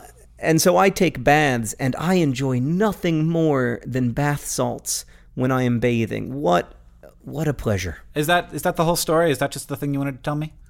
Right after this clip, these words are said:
Speaker 1: Yeah.
Speaker 2: What are, what are bath salts?
Speaker 1: Well, as far as I can tell, they're smelly salts. Um, but I, I, there is a drug called bath salts, like a recreational drug. I know
Speaker 2: Yeah,
Speaker 1: about this
Speaker 2: yeah.
Speaker 1: because I was, uh,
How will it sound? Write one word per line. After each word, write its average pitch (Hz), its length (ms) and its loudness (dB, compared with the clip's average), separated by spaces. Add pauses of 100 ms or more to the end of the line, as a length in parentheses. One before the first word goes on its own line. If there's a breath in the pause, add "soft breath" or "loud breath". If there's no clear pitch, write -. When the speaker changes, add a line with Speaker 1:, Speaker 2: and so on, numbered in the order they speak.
Speaker 1:
Yeah. 120 260 0 (280)
Speaker 2:
What 254 220 2
are, 349 100 4
what 302 220 2
are 359 200 4
bath 120 280 -2
salts? - 580 -6 (840 soft breath)
Speaker 1:
Well, 160 120 8
as 151 80 4
far 240 120 6
as 247 100 4
I 214 60 8
can 170 140 2
tell, 175 140 4
they're 165 100 4
smelly 151 480 0
salts. - 600 -4 (120)
Um, 123 260 2
but - 120 2
I, - 180 2 (360 loud breath)
I, - 160 -2 (260)
there 175 240 4
is 208 140 2
a 202 40 6
drug 175 600 2
called 156 380 4
bath 156 300 2
salts, 180 340 -2
like 131 160 2
a 123 60 0
recreational 143 800 0
drug. 160 360 2
I 151 120 4
know 190 260 6
Speaker 2:
Yeah, 143 220 8
Speaker 1:
about 110 80 -4
this 131 280 4
Speaker 2:
yeah. - 80 -12
Speaker 1:
because 127 340 0
I 127 100 2
was, 120 260 0
uh, 117 380 0